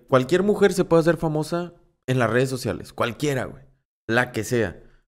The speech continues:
Con tal de que enseñes, güey. Con tal de que hagas esto, lo otro, la chinga-, que eso lo vamos a hablar en otro podcast.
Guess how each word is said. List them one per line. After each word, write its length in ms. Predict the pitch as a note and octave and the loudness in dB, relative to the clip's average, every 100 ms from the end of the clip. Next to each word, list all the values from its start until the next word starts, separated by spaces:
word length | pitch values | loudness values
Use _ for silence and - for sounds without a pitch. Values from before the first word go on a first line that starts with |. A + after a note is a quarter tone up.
| _ - | _ -4
Con 160 | B2 | -2
tal 180 | D3+ D#3 | 0 0
de 80 | D#3+ | 0
que 80 | D#3 | -2
enseñes, 500 | B2 D#3 E3 F3+ E3+ | -4 -4 -4 -4 -2
güey. 260 | F3+ F3 | -2 -4
Con 240 | F3 C3 A#2 | -4 -10 -4
tal 220 | C3 C#3 | -4 -2
de 100 | C#3+ | -4
que 120 | C#3 B2+ | -4 -4
hagas 240 | B2 B2+ | -2 -2
esto, 320 | C#3 C#3+ - | -4 -4 -4
lo 100 | C3 C3 | -2 0
otro, 160 | C3+ | 0
la 80 | C3+ | -2
chinga-, 200 | C3+ A#2+ | -2 -2
que 100 | B2+ | 0
eso 140 | B2 | 4
lo 60 | B2+ | 6
vamos 160 | B2 B2 | 6 4
a 40 | |
hablar 160 | A2+ A#2 | 0 0
en 80 | |
otro 580 | A#2 A#2 A#2 A2+ G2 F2 | -2 -2 0 0 -2 -4
podcast. 400 | - B2 D#3+ D#3 | -4 -4 -6 -10